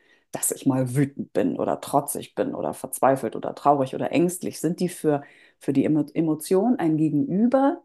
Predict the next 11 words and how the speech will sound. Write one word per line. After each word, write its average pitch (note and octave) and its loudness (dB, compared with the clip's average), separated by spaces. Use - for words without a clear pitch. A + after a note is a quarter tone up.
so D3+ 2
dass C3+ 2
ich - 2
auch A#3+ 4
als G3+ 0
Kind G3 -4
lernen F3 2
konnte, E3 -2
mit D#3+ -4
dieser D3 -4
Emotion D#3 0